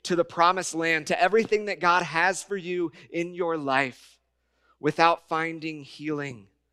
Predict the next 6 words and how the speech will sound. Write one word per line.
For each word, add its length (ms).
in 180
Marah, 680
healing 580
of 160
our 120
bitterness, 800